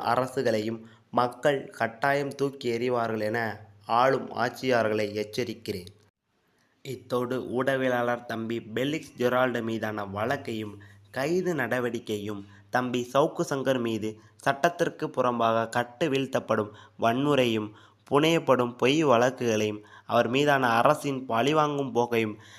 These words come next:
வன்மையாக எதிர்க்கிறேன் என்று அண்ணன் சீமான் அவர்கள் தி மு க அரசை பார்த்து கேள்வி எழுப்பியிருக்காருங்க. முக்கியமா அம்மையார் இந்திரா காந்தியின் ஆட்சி காலத்தில்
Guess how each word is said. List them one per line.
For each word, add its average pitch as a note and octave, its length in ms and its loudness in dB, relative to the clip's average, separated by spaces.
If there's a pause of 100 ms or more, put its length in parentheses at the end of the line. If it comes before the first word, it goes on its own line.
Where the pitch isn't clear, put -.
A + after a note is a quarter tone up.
(160)
வன்மையாக D#3 680 2 (100)
எதிர்க்கிறேன் D#3 640 2
என்று A#2 200 4
அண்ணன் A2 380 2
சீமான் F#3 520 2
அவர்கள் A2 300 -2 (440)
தி G#3 140 2
மு G#3 120 0
க C#3 140 0
அரசை A#2 240 0
பார்த்து A2+ 300 -4
கேள்வி A2 300 -4
எழுப்பியிருக்காருங்க. G#2 720 -4 (960)
முக்கியமா F3 420 2
அம்மையார் E3+ 440 4
இந்திரா G#3+ 400 6
காந்தியின் E3 460 2
ஆட்சி D3+ 320 2
காலத்தில் A2+ 600 4